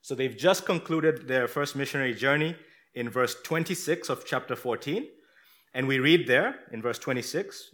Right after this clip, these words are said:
chapter fourteen, "They gather the church together and they give a report of all that God had done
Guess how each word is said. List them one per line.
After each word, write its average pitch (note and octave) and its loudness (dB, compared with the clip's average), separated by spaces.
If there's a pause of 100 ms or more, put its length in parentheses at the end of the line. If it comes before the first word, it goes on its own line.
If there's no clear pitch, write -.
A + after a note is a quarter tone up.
chapter B2 -10
fourteen, F3+ -4
"They C3 0
gather E3+ 6
the D#3 4
church E3+ 2
together D3+ 0
and C3 -4
they B2+ 0
give F3 2
a G3+ 4
report D3+ 2
of B2+ -6 (100)
all F#3 2
that C3 -2
God D3 2
had A2+ -6
done D#3 4